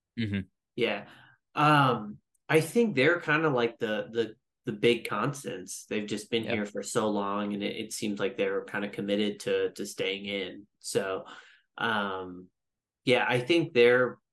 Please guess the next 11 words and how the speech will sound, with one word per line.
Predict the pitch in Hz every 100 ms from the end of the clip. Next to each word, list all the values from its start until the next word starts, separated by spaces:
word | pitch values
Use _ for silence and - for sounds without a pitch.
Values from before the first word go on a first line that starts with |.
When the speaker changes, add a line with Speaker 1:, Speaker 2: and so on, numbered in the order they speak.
| -
Speaker 2:
probably | 110 113 113 104
going | 113
to | 113
be | 104 104
integral | 101 107 104 107 104
in | 101
trying | - 101
to | 98
get | 107 95 - _ _ _ -
recruit | 110 - 143 139 135 120
or, | 107 104 101 95